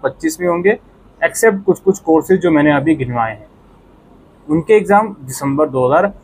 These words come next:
चौबीस में होंगे। अब exam से पहले exam form निकलता है, जैसे जिनके exam जून दो हज़ार पच्चीस में है, मार्च दो हज़ार पच्चीस में exam form भरना पड़ेगा। दो सौ रुपये per subject की एग्जाम fees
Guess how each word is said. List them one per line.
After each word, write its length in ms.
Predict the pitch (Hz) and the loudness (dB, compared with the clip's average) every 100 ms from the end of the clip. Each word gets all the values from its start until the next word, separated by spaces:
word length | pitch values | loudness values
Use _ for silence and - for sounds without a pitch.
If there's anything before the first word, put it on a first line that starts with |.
| _ _ - | _ _ -2
चौबीस 360 | 139 127 120 117 | 0 0 -4 -6
में 60 | 107 | -12
होंगे। 220 | 104 101 _ _ _ - | -14 -16 _ _ _ -4
अब 180 | 180 - | -4 -4
exam 440 | 156 131 180 214 | -4 0 2 2
से 160 | 220 240 | 2 0
पहले 220 | 220 220 | 2 4
exam 360 | 202 143 156 160 | 2 4 2 2
form 220 | 175 180 | 0 0
निकलता 440 | 170 160 160 175 | 0 0 0 0
है, 100 | 208 - _ _ 139 | -2 -6 _ _ -2
जैसे 180 | 139 | 0
जिनके 280 | 156 160 160 | 2 2 2
exam 320 | 165 170 175 | 2 2 0
जून 280 | 151 165 175 | 2 2 2
दो 160 | 160 165 | 4 4
हज़ार 140 | 165 - | 4 0
पच्चीस 340 | 147 - 160 | -6 -4 -4
में 100 | 185 190 | 0 0
है, 120 | - | 0
मार्च 380 | 151 147 170 165 | 0 2 2 0
दो 180 | 147 160 | 2 4
हज़ार 180 | 165 160 | 4 0
पच्चीस 320 | 143 156 151 | -6 -6 -4
में 100 | 165 | -2
exam 320 | 156 131 139 139 | -2 0 0 0
form 260 | 147 147 | -2 0
भरना 260 | 139 135 151 | 0 0 -2
पड़ेगा। 360 | 147 151 180 208 - _ _ _ | 0 0 0 -2 -6 _ _ _
दो 240 | - 156 190 | 0 2 4
सौ 160 | 247 | 4
रुपये 240 | 240 233 226 | 2 2 2
per 200 | 180 156 | 2 2
subject 460 | 175 147 160 156 | 0 0 0 0
की 60 | 170 | 0
एग्जाम 400 | 165 131 143 147 | 0 2 0 0
fees 280 | 147 160 | 0 0